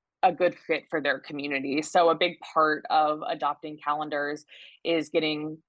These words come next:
community feedback from families and, and, and businesses and things in your area.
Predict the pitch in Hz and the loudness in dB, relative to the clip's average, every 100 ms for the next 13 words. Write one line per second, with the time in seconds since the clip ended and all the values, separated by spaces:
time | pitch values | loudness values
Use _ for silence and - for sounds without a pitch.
0 | _ _ _ _ _ - 180 156 156 151 | _ _ _ _ _ -6 -2 0 2 4
1 | 151 147 151 - - 165 151 147 143 - | 4 4 2 -2 -8 -6 0 2 2 -2
2 | - - 156 151 147 160 156 156 151 147 | -10 -6 -4 -4 -4 -2 -2 -4 -4 -6
3 | - 170 160 - - 165 156 147 - 151 | -4 -4 -4 -6 -2 0 -2 -6 -2 -2
4 | 151 160 185 180 185 185 175 170 160 156 | 0 0 2 2 2 4 4 4 0 -6
5 | 165 165 151 143 - 160 170 208 247 269 | -12 -8 -4 -2 2 4 4 4 2 0